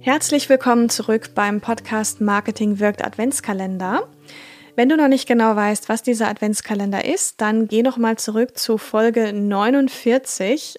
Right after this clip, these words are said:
und komm dann hierhin zurück.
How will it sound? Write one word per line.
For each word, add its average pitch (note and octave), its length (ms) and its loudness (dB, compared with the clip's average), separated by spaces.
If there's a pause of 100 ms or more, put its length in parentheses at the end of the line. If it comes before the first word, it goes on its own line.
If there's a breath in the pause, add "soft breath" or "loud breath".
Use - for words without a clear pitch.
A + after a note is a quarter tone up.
und G3+ 420 -6
komm G3+ 300 -2
dann G3 380 -6
hierhin A3 420 0
zurück. G3+ 500 -2